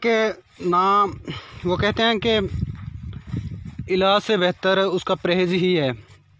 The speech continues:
अगर आपने परहेज करेंगे तो रोग आएगा ही नहीं।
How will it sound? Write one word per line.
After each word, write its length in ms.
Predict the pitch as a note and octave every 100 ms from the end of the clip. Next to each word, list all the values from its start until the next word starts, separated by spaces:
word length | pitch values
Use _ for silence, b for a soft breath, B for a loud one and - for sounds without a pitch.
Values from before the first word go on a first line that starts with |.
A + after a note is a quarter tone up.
| - F3
अगर 160 | E3+
आपने 280 | G3 F#3+ G3+
परहेज 300 | - F3 F3
करेंगे 340 | G3 G3 F#3+
तो 480 | F#3 - F#3 F3+ F3 - - - _ _ _ _ _
रोग 340 | C#3+ E3 F#3
आएगा 320 | G3 F3+ F#3+ F#3
ही 60 |
नहीं। 220 | F3 C3+